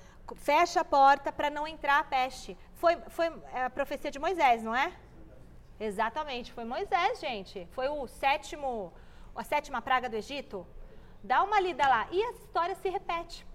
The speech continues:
Bom, enfim, fiquem quietinhos, fiquem em casa e se protejam, soro fisiológico no nariz.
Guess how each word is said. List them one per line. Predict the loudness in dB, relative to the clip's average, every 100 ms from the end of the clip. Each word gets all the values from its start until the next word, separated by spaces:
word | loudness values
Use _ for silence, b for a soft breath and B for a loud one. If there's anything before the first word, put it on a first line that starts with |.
| -2
Bom, | 0 0 -8 -18 -2 0
enfim, | 0 -4 -6 -8 B B
fiquem | -4 -2 -2 0
quietinhos, | -2 -2 -10 -10 -8
fiquem | -8 -6 -10
em | -4
casa | 4 4 4 0 -6 B B
e | -12
se | -12
protejam, | -4 -4 -2 -2 -2 -4 -10
soro | -8 -4 -4
fisiológico | -6 -6 -2 -4 -6 -12
no | -10
nariz. | -8 -10